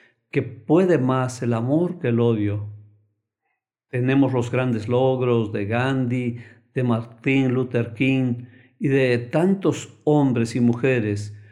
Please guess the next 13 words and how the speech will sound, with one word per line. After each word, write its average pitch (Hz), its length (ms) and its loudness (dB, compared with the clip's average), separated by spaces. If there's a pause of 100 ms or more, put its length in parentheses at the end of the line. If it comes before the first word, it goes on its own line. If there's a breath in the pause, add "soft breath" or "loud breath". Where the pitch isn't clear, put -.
(320 soft breath)
que 143 120 0
han 151 140 4
sido 151 460 2
capaces 123 680 -2
de 127 120 -2
enfrentar 117 1080 -4
con 131 220 0
dignidad 123 680 2
y 135 80 2
valentía, 131 920 0 (340 loud breath)
pero 127 200 0
sin 117 240 0
violencia, 165 840 0